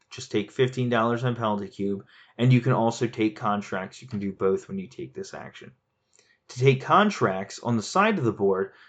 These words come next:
there's a bunch of different tiles that will have pictures of oil ranging from low to high grade, um, and sometimes there's mix. Sometimes there'll be one high grade and two medium grade or something like that. Um,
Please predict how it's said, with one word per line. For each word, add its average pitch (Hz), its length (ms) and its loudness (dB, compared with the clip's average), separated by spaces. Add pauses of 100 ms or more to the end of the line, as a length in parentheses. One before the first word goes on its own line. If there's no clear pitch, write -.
there's 113 200 4
a 110 40 2
bunch 139 300 0
of - 60 -12
different 190 280 -2
tiles 101 460 0
that 113 120 -2
will 104 120 -2
have 101 260 -4
pictures 104 540 -6
of 101 440 -2
oil 107 420 4
ranging 101 460 -2
from 101 300 -6
low 104 460 2
to 95 80 -4
high 95 320 -4
grade, 98 440 -2 (400)
um, 95 240 -4
and 107 140 -2
sometimes 104 560 -2
there's 95 240 -4
mix. 95 320 -4
Sometimes 95 380 -8
there'll 98 120 -4
be 95 300 -6 (280)
one 104 260 0
high 92 300 -4
grade 92 420 -2
and 87 120 -12
two 104 200 0
medium 92 400 -4
grade 73 340 -10
or - 80 -12
something 95 400 -8
like 90 220 -14
that. 78 260 -12 (560)
Um, 98 440 0